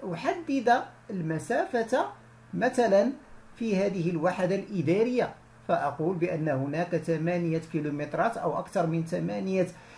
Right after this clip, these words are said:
كيلومترات بين الجانب الأيمن والجانب الشرقي والجانب الغربي من هذه الوحدة ال-، الإدارية، وهكذا، يعني بشكل سريع.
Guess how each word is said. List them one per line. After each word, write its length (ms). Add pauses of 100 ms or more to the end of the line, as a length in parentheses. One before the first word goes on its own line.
(360)
كيلومترات 800 (680)
بين 360 (1040)
الجانب 960
الأيمن 680
والجانب 580
الشرقي 360
والجانب 440
الغربي 380
من 180
هذه 360
الوحدة 720 (560)
ال-، 400 (360)
الإدارية، 760 (320)
وهكذا، 500 (140)
يعني 240
بشكل 640 (720)
سريع. 500